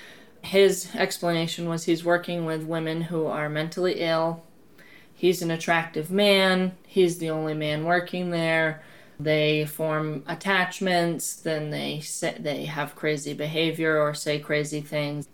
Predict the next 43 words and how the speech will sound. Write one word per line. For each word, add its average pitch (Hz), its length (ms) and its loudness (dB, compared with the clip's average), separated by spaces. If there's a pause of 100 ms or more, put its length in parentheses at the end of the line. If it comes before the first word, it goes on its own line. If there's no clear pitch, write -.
(160)
Don't 151 200 -4
worry 139 200 -6
about - 240 -8
it. - 140 -8 (720)
I'm 175 180 4
just 160 220 -4
bringing 165 280 -2
it 151 120 -6
to 170 120 -4
your 156 140 2
attention. 147 540 -6
I 143 140 -6
want 143 260 -6
you 147 80 -6
to 143 80 -8
hear 151 200 -10
it 185 100 -14
from - 240 -12
me. - 160 -14 (760)
So 175 200 0
that 185 240 4
night 190 240 6
I 170 80 6
was 170 180 4
worried 180 320 4
that 170 140 2
either 175 400 4
A, 185 240 4
something 175 360 -6
terrible 170 340 2
happened 160 300 -2
while 156 120 0
he 156 80 0
was 156 100 -4
on 151 120 -4
his 151 120 -8
motorcycle, 156 600 -2
or 208 400 6 (840)
something 202 400 2
else 156 240 0
was 151 140 -10
going - 260 -10
on. - 220 -10